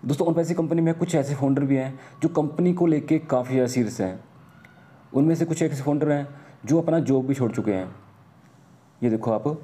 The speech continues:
But दोस्तों, मैं आपको एक चीज़ बोलना चाहूँगा यहाँ पे कि आप अपना जॉब करिए अभी, ठीक है? अभी जॉब छोड़ने का टाइम नहीं आया है, क्योंकि हमारे को अभी यहाँ से इनकम नहीं आ रहा है,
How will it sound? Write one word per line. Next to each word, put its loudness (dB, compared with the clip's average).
But 0
दोस्तों, 0
मैं 4
आपको 0
एक -4
चीज़ 2
बोलना 2
चाहूँगा 2
यहाँ 2
पे 0
कि 2
आप 2
अपना 2
जॉब 0
करिए 0
अभी, -2
ठीक 0
है? -10
अभी -2
जॉब 0
छोड़ने 2
का -2
टाइम 0
नहीं 2
आया 2
है, -8
क्योंकि 0
हमारे 0
को 0
अभी 2
यहाँ 2
से 0
इनकम 2
नहीं 4
आ 2
रहा 0
है, -10